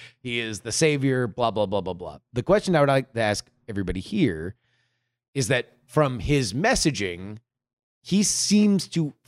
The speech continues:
feel that Twitter is an almost, like, a, a, a, a, a basic need, like a town square is the way that he is, has, has talked about it,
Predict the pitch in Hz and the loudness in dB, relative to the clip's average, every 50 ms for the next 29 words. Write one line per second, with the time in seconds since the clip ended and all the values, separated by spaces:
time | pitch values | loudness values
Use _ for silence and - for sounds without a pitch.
0 | _ - 147 151 151 147 135 123 110 117 117 113 - _ _ - - - 143 160 | _ -4 0 2 4 4 2 2 0 -2 -2 -4 -6 _ _ -18 -4 0 2 4
1 | 151 156 147 143 143 - - - 123 120 120 117 98 104 113 107 107 - _ _ | 4 4 4 2 2 -2 -6 -6 -4 -2 -2 -2 -4 -4 -6 -6 -6 -8 _ _
2 | - 117 123 127 127 123 120 117 117 113 101 - - - - - - _ _ _ | -4 -2 0 0 2 2 2 2 2 0 -2 -4 -6 -10 -14 -20 -20 _ _ _
3 | _ _ _ _ _ _ _ _ _ _ _ _ - 123 117 110 101 - - - | _ _ _ _ _ _ _ _ _ _ _ _ -4 -2 -2 -2 -2 -4 -10 -20
4 | _ _ _ _ - 117 107 107 107 - - 107 104 101 - _ - 110 104 98 | _ _ _ _ -6 -4 -2 -4 -4 -6 -6 -6 -6 -6 -6 _ -10 -8 -6 -6
5 | 98 95 95 _ - 110 107 - 113 113 104 - _ - 143 156 151 - - 135 | -6 -8 -10 _ -16 -16 -14 -12 -12 -14 -14 -10 _ -2 0 2 2 0 -2 -4
6 | - - 104 113 117 123 120 113 104 98 92 87 - - 117 113 110 107 113 113 | -4 -6 -6 -6 -4 -4 -4 -4 -6 -6 -8 -10 -10 -8 -8 -6 -4 -4 -6 -6
7 | - - - 151 156 156 147 131 - - - 131 127 120 113 107 98 95 92 101 | -6 -4 -4 -2 0 0 -2 -2 -4 -6 -4 0 0 0 2 0 -2 -2 -4 -4
8 | 95 - 110 107 101 101 98 98 104 98 95 92 85 - - - - 107 101 95 | -2 0 0 0 0 0 0 0 0 0 -2 -2 -4 -6 -8 -8 -8 -6 -6 -6
9 | - - 98 101 90 - - - 110 101 95 - 113 95 95 95 92 92 92 92 | -6 -4 -6 -6 -6 -6 -6 -4 -4 -4 -4 -6 -6 -6 -4 -4 -4 -4 -6 -6
10 | - | -8